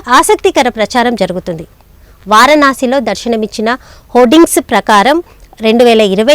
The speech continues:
ఏడు ఏప్రిల్ ఏడున ఈ సినిమా థియేటర్లో విడుదల చేయాలని మేకర్స్ ప్లాన్ చేస్తున్నట్లు తెలుస్తుంది. ఆ రోజు తెలుగునాట ఉగాది. ఉత్తర భారతంలో గుడిపడ్వా పండుగ కావడంతో పండుగ సీజన్ను టార్గెట్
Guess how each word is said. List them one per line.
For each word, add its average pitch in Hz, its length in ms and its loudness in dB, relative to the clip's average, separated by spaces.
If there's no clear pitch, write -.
ఏడు 262 140 2
ఏప్రిల్ 214 260 -4
ఏడున 285 260 0
ఈ - 100 -2
సినిమా 220 340 -2
థియేటర్లో 226 440 0
విడుదల 233 420 -2
చేయాలని 202 480 -2
మేకర్స్ - 440 0
ప్లాన్ 240 280 2
చేస్తున్నట్లు 202 520 -6
తెలుస్తుంది. 175 580 -8
ఆ 233 160 2
రోజు 294 340 2
తెలుగునాట 240 580 -2
ఉగాది. 180 300 -4
ఉత్తర 349 280 0
భారతంలో 262 500 0
గుడిపడ్వా 320 640 4
పండుగ 302 320 6
కావడంతో 262 580 2
పండుగ 254 300 2
సీజన్ను 247 500 0
టార్గెట్ 285 560 0